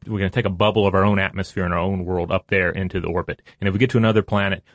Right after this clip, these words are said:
well, we wanna change that too, right? We wanna terraform that into something different, something more Earth-like." But the other side of the argument is, why do we not change ourselves? Why don't we, we figure out what works from a biological standpoint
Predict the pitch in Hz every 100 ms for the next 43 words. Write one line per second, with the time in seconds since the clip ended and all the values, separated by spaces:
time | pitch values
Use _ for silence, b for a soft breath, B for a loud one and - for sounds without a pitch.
0 | b 113 104 104 92 - 95 87 87 -
1 | 104 82 78 85 87 87 85 110 95 87
2 | 90 87 82 82 87 95 90 85 87 95
3 | 87 - 98 - 90 90 85 107 98 90
4 | 82 - b b b b - 98 120 120
5 | _ _ 127 120 117 123 117 - - -
6 | 127 113 104 107 104 101 104 98 101 101
7 | - - _ _ - 95 92 95 92 90
8 | - 90 87 82 101 85 73 - - b
9 | b 104 95 95 95 95 92 87 101 95
10 | 90 98 110 101 98 110 - - - 107
11 | 92 98 98 98 98 - 92 - 101 101
12 | 107 104 -